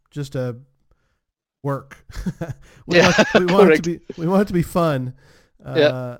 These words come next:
Speaker 1: and so, um, but, uh, you know, it's something I always say on the show is that if you like doing those kind of things, then by all means, you know, do those. If that's something you find
Speaker 2: Sure.
Speaker 1: fun, that's the, the part of the richness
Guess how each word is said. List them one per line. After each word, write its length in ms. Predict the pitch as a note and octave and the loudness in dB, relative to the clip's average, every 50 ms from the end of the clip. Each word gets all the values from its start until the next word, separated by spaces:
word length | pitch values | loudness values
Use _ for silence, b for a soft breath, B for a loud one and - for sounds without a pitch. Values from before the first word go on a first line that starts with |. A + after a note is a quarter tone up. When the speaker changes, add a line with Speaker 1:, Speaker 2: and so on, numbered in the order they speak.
| _ _ _ | _ _ _
Speaker 1:
and 180 | D3+ C3+ C3+ | -14 -14 -14
so, 600 | C3+ - - C#3+ C3 B2+ B2+ B2+ B2 B2 B2 B2 - - | -14 -12 -10 -8 -6 -6 -6 -6 -6 -8 -10 -12 -14 -18
um, 600 | C3+ B2 A#2+ A#2+ A#2 A#2 A#2 A2+ A#2+ B2 C3+ _ _ _ - G#3+ G3+ | -16 -16 -14 -14 -14 -14 -16 -16 -18 -20 -20 _ _ _ -20 -20 -6
but, 300 | F#3+ B3+ B3 A3 - - b b b b - | -4 -4 -4 -4 -10 -16 b b b b -20
uh, 100 | - - - - | -20 -20 -18 -12
you 160 | G3 G3 G#3+ | -8 -6 -4
know, 120 | G#3 G3 F#3 | -4 -2 -4
it's 100 | E3+ - | -4 -4
something 280 | - G3 - G#3 F3 | -6 -6 -4 -4 -4
I 40 | D#3+ | -2
always 220 | D#3 D#3 D#3 D3 | 0 0 -2 -2
say 180 | - - E3+ D#3 | -2 -4 -2 -2
on 120 | D3+ C#3+ | -2 -2
the 80 | C3 B2 | -4 -6
show 320 | - - F#3 F3+ F#3+ F3+ | -8 -6 -4 -2 -2 -2
is 160 | D3 C#3 C3+ C#3 | -2 -4 -4 -6
that 220 | C3+ C3+ C3 - b b b b b b _ | -6 -6 -8 -10 b b b b b b _
if 180 | G3+ G3 - - | -8 -6 -6 -6
you 120 | G#3 F3+ | -6 -6
like 540 | C3+ C#3 C#3 C3+ C#3 D#3 F3+ A3 - - - - - _ _ _ _ _ _ _ _ _ _ _ A2 | -6 -6 -6 -6 -4 -4 -6 -6 -10 -14 -20 -20 -20 _ _ _ _ _ _ _ _ _ _ _ _
doing 680 | _ C#3 D3 D3 D#3+ F3 F3+ F3+ F#3 F#3 F#3 F#3+ F#3 - _ _ _ _ _ | _ -6 -4 -2 -2 -2 -4 -4 -6 -8 -12 -14 -16 -20 _ _ _ _ _
those 460 | B2+ A#2 A#2 C3+ D3 D3+ D#3 D3+ - | -20 -14 -6 -4 -2 -2 -2 -4 -6
kind 280 | - - E3+ E3 D#3+ D3+ | -10 -8 -6 -6 -4 -6
of 80 | C#3 | -8
things, 440 | - - D#3 D#3 F#3+ A#3 B3+ B3 - | -6 -8 -8 -6 -6 -8 -12 -12 -10
then 180 | - D#3+ D#3 D3+ | -8 -8 -8 -6
by 240 | D3 D#3 D3+ D#3+ | -6 -4 -4 -2
all 160 | E3 E3 E3+ E3+ | -2 -2 -2 -4
means, 540 | E3+ G3+ A#3+ A3 E3+ C3+ A#2+ - - - _ | -4 -6 -8 -8 -10 -12 -12 -14 -20 -20 _
you 140 | D#3+ D3 D3 | -12 -10 -10
know, 100 | C3+ C3+ | -8 -10
do 280 | B2+ B2+ D#3+ G3+ C4 | -8 -8 -8 -8 -8
those. 360 | B3+ F#3 C3 A#2 A#2+ B2 B2 | -8 -8 -10 -10 -10 -12 -12
If 80 | C#3+ C3+ | -10 -6
that's 220 | D#3 D#3 F3 F#3 | -6 -6 -4 -4
something 240 | - G3 F3 - F3 | -6 -8 -8 -6 -8
you 100 | D#3+ D#3+ | -8 -8
find 260 | - - D#3+ D3+ C#3+ | -6 -6 -6 -6 -6
Speaker 2:
Sure. 180 | - - F3+ E3 | -6 -4 -4 -2
Speaker 1:
fun, 140 | D3+ C3 - b b b b b b | -4 -4 -8 b b b b b b
that's 300 | - F#3 B3 C4 - - | -4 -4 -4 -4 -4 -8
the, 480 | - G#3 F#3 E3 D3+ C#3+ C#3 C3+ B2+ - | -2 0 2 2 2 2 0 -2 -4 -8
the 520 | C#3+ C3+ C#3+ C#3+ C#3 C3+ C3 C3 C3 B2+ C3 | -10 -8 -6 -4 -2 -2 -2 -4 -4 -6 -10
part 220 | - - F3 F3 | -8 -6 -4 -4
of 60 | E3 C#3+ | -2 -2
the 100 | C#3 B2 | -4 -4
richness 720 | C3+ D#3+ F3 - - - C3+ B2+ B2 - - - - - | -4 -6 -6 -8 -12 -10 -10 -10 -10 -10 -14 -20 -20 -20